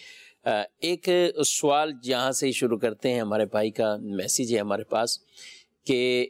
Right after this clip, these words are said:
پلاٹ ہم نے اپنی رہائش کے لیے خریدا تھا، نیت اس وقت یہی تھی کہ اس کے اوپر ہم مکان بنائیں گے اور اس کو رکھیں گے، لیکن کچھ اور جگہ پسند آ گئی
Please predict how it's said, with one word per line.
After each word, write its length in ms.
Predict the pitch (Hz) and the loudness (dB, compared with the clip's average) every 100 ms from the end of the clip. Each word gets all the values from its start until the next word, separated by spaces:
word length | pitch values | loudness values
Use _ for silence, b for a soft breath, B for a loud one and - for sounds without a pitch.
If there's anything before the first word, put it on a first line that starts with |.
| - _ _ _ _ _ | -6 _ _ _ _ _
پلاٹ 340 | 160 156 165 151 | 2 2 2 -2
ہم 180 | 127 131 | -2 0
نے 360 | 143 135 143 - _ _ - | 0 2 0 -2 _ _ -4
اپنی 380 | 131 - 160 147 | -4 -2 0 0
رہائش 380 | 123 123 135 - | 2 0 0 -2
کے 160 | 131 117 | 0 0
لیے 200 | 127 120 | 2 0
خریدا 440 | - 110 101 120 131 | 0 -2 0 0 -2
تھا، 240 | 113 101 202 240 _ _ _ _ B B B _ _ 123 | -2 -2 -4 -12 _ _ _ _ B B B _ _ 0
نیت 400 | 123 147 165 147 | 2 2 0 -4
اس 160 | - | 0
وقت 160 | 139 110 | 0 0
یہی 300 | 107 113 147 | -2 0 -2
تھی 200 | 123 110 113 - | 0 0 -2 -4
کہ 180 | - 113 | 0 0
اس 140 | 110 - | 0 0
کے 100 | 120 | 0
اوپر 220 | 104 110 | 0 0
ہم 160 | 107 | -2
مکان 400 | 101 98 117 120 | -4 -2 -2 -2
بنائیں 380 | 113 98 95 98 | -2 -2 -2 0
گے 120 | 101 110 - _ | 0 0 -4 _
اور 160 | 120 110 | -8 -6
اس 180 | - - | -4 0
کو 120 | 123 123 | 0 2
رکھیں 380 | 131 131 160 139 | 0 -2 -4 -4
گے، 160 | 107 101 - _ _ _ _ _ _ _ _ | -4 -6 -8 _ _ _ _ _ _ _ _
لیکن 420 | 131 151 165 160 147 - _ _ _ _ _ _ _ - | 0 0 -2 -6 -10 -18 _ _ _ _ _ _ _ -2
کچھ 320 | 160 - 165 165 165 160 - - 156 | 0 0 0 2 2 2 -2 -4 0
اور 240 | 156 180 160 | 2 2 0
جگہ 220 | 160 147 143 - | -2 0 -2 -2
پسند 360 | 123 143 127 | -2 0 0
آ 120 | 110 | 0
گئی 260 | 104 113 | 0 -2